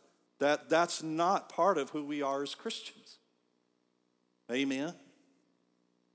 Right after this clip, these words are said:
But when we do, when we do right, I don't have to get up and scream and yell or threaten or try to be something to lead my family. I have authority in my home, but it's because I walk in the authority that God's given me.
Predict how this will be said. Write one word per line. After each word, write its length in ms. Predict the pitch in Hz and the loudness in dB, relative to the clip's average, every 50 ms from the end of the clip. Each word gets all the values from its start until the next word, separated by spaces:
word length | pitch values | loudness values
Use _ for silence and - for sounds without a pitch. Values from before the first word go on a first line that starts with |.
| _ - | _ 2
But 160 | 156 160 156 | 2 4 4
when 220 | 160 175 156 147 | 4 2 2 2
we 180 | 147 175 202 202 | 2 2 2 0
do, 400 | 165 165 190 180 175 160 160 - - 143 | -2 -2 0 0 0 -2 -4 -6 -6 -2
when 200 | 151 143 143 147 | -2 0 0 0
we 140 | 160 202 | -2 -2
do 220 | 196 165 175 175 170 | -2 0 0 0 0
right, 340 | 156 165 180 202 196 170 - - - - - | 2 4 4 4 2 0 -2 -8 -18 -6 2
I 140 | - 175 196 | 4 6 6
don't 240 | 214 220 196 160 - - | 6 4 2 0 -2 -2
have 280 | - 196 202 220 - | 0 2 2 2 2
to 80 | - 185 | -2 -4
get 260 | 170 175 156 156 147 | -2 0 0 2 2
up 240 | 147 147 143 - - - - - | 2 2 0 -2 -6 -20 -14 -6
and 260 | - 143 143 143 139 | -4 -2 -2 -2 -4
scream 520 | 135 - - - 165 170 180 185 185 180 165 | -6 -8 -8 -6 -6 -4 -2 -2 -2 0 0
and 160 | 151 147 147 | -2 -2 0
yell 460 | 156 160 165 175 180 175 175 175 175 - - - | 0 2 2 2 2 2 2 0 -2 -6 -10 -2
or 180 | - 139 139 | 0 0 2
threaten 680 | 131 - - - 151 165 175 185 175 - 175 175 175 165 - - - | 0 -2 -8 -4 2 2 2 2 2 -2 -8 -8 -8 -10 -12 -12 -4
or 200 | - 147 156 196 233 - | 0 2 2 2 2 -2
try 200 | - - 175 175 | -4 2 4 4
to 120 | 180 160 139 | 4 4 2
be 180 | - 170 175 | 0 0 -2
something 480 | 180 - - - 156 151 143 - 147 147 | -2 -2 -4 -4 -4 -4 -4 -4 -6 -4
to 140 | 139 - 147 | -2 -2 -2
lead 300 | 135 139 151 151 151 147 | -2 -2 -2 -2 -2 -4
my 180 | 143 139 131 131 | -4 -4 -4 -4
family. 540 | - - 156 160 170 165 156 135 117 107 - - - _ - | -4 -4 -4 -4 -4 -4 -4 -4 -6 -6 -10 -14 -14 _ 0
I 180 | 139 147 156 | 0 0 2
have 220 | - 165 180 165 156 | 2 2 2 2 2
authority 580 | 151 147 - 165 165 160 156 147 151 - 143 | 0 -2 -2 -2 0 0 0 0 -2 -4 -4
in 120 | 139 135 135 | -4 -4 -2
my 160 | 135 131 131 | -4 -4 -4
home, 460 | 131 - - 190 190 170 151 139 131 - - - - | -6 -4 -2 0 0 0 0 -2 -6 -10 -16 -8 -2
but 120 | - 151 147 | 0 2 2
it's 140 | 147 - - | 2 0 -2
because 340 | 147 143 - - 147 131 | -6 -6 -4 -2 -2 0
I 200 | 139 135 135 131 | 0 0 0 0
walk 520 | 131 127 131 131 147 160 180 185 185 - - | -2 -2 -2 0 2 2 4 2 2 -2 -4
in 140 | 147 147 143 | -6 -4 -2
the 100 | 139 135 | -2 -2
authority 600 | 127 123 - - 156 147 143 143 143 - 139 127 | -2 -4 -4 -4 -2 -2 -2 -2 -4 -6 -8 -8
that 200 | 120 117 113 - | -8 -8 -8 -6
God's 320 | 123 117 117 120 117 - | -4 -4 -4 -4 -6 -8
given 380 | - 110 107 98 101 98 90 92 | -8 -6 -8 -6 -8 -12 -16 -16
me. 160 | 90 87 87 | -20 -20 -20